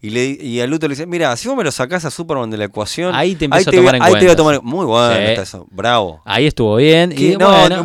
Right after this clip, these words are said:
Speaker 1: lindos diálogos, muy bien pensado, todo, todo ese aroma a, a
Speaker 2: Es
Speaker 1: cosas
Speaker 2: que
Speaker 1: bien.
Speaker 2: lo mejor que hacer para sacar en Super-, a Superman de la ecuación no es enfrentarte a Superman, sino mandarlo a enfrentar a otro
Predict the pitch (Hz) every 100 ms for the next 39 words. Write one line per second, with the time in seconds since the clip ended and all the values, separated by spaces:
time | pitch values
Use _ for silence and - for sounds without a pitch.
0 | 170 170 180 185 143 147 151 147 147 135
1 | 127 156 151 151 135 127 107 - 143 135
2 | 127 117 139 135 143 139 135 135 127 139
3 | 123 113 110 104 110 104 104 127 120 -
4 | 170 107 151 170 196 262 214 165 202 165
5 | 147 180 165 131 175 170 151 123 120 180
6 | 165 139 131 123 143 220 196 160 208 -
7 | 123 107 117 113 131 117 113 117 107 104
8 | 98 135 175 196 127 139 160 117 117 143
9 | 139 156 - - 123